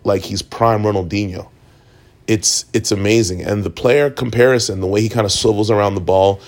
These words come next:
drops a shoulder, a little bit of Jack Grealish. You know, he had that hair, and he also gave me some David Beckham vibes. Um, if you're old enough to remember, you know, Beckham with the, with the dirty blonde, um, kind of cropped haircut right there. Harvey Elliott was just really incredible.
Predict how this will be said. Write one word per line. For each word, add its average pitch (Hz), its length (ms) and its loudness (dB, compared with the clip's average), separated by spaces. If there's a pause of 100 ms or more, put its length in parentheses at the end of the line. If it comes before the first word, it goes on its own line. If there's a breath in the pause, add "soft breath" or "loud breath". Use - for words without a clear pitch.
(200 loud breath)
drops 98 320 -2
a 104 60 0
shoulder, 98 500 2 (340 loud breath)
a - 60 -2
little 110 320 6
bit 120 160 2
of 127 80 0
Jack 117 280 2
Grealish. 110 680 0
You 98 100 -6
know, 95 140 0
he 98 160 -2
had 110 180 0
that 120 180 2
hair, 113 220 2
and 107 100 0
he 101 80 -4
also 104 300 -2
gave 104 240 0
me 104 60 -2
some 95 180 -6
David 95 320 2
Beckham 92 320 -2
vibes. 92 400 -6 (500 loud breath)
Um, 90 200 0
if 87 140 -6
you're 104 100 2
old 104 200 4
enough 98 200 -2
to - 140 -2
remember, 92 500 0
you 95 80 -6
know, 87 160 -4
Beckham 92 340 -2
with 92 160 -4
the, 82 240 2 (420 loud breath)
with - 140 -6
the 95 80 -2
dirty 95 280 2
blonde, 95 600 0
um, 85 400 -10 (100)
kind 95 200 -4
of 87 200 -6
cropped 95 360 -2
haircut 95 400 0
right 90 200 -2
there. 87 360 2 (640 loud breath)
Harvey 131 320 2
Elliott 113 220 0
was 95 160 -4
just 85 200 -8
really 90 420 0
incredible. 85 540 -8